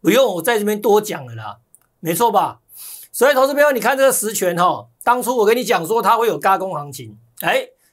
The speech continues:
结果它就一路往上轧，轧到一百八十四点五，好，拉回之后休息，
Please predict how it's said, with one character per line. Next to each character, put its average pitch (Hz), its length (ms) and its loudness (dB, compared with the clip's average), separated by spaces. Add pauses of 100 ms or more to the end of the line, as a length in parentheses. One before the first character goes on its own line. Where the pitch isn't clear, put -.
结 214 160 0
果 233 80 4
它 214 80 2
就 226 100 -4
一 190 140 -6
路 214 160 -4
往 135 120 -8
上 160 320 -2
轧， 147 320 -2
轧 247 160 2
到 240 240 0
一 262 200 -4
百 120 340 -10 (100)
八 196 200 4
十 156 80 -6
四 165 240 -6
点 131 180 -14
五， 113 100 -20 (480)
好， 269 400 4
拉 311 240 6
回 254 180 4
之 285 200 -4
后 262 100 4
休 262 240 2
息， 160 380 -10